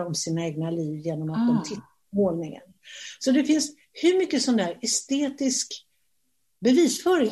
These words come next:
Speaker 1: om man är intresserad.
Speaker 2: Ah.
Speaker 1: Och sen finns det andra människor som säger att det enda jag kan tro på är det jag kan mäta och, eh, som, som underkänner en sån humanistisk, eh, berättelse.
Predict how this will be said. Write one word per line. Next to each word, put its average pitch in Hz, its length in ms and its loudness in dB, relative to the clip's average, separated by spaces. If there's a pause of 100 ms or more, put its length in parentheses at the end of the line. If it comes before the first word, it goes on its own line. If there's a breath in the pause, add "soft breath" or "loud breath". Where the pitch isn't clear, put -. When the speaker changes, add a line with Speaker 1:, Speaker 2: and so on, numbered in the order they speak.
Speaker 1:
om 277 240 8
man 262 200 8
är 277 40 2
intresserad. 285 960 2
Speaker 2:
Ah. 180 160 -4
Speaker 1:
Och 247 200 0 (400)
sen 359 120 0
finns 392 260 2
det 302 200 -2
andra 285 220 4
människor 254 280 4
som 240 200 0
säger 226 260 0
att 220 140 -4 (340)
det 269 140 2
enda 311 240 4
jag 269 180 2
kan 208 160 0
tro 175 200 -2
på 180 200 -2
är 185 100 4
det 165 220 0
jag 156 240 -2
kan 160 240 -4 (760)
mäta 269 680 -2 (200)
och, 226 420 -4
eh, 190 720 0 (460 soft breath)
som, 262 300 2
som 269 220 0
underkänner 302 720 4
en 254 100 6
sån 220 240 -2
humanistisk, 214 760 0
eh, 170 540 0
berättelse. 226 480 -2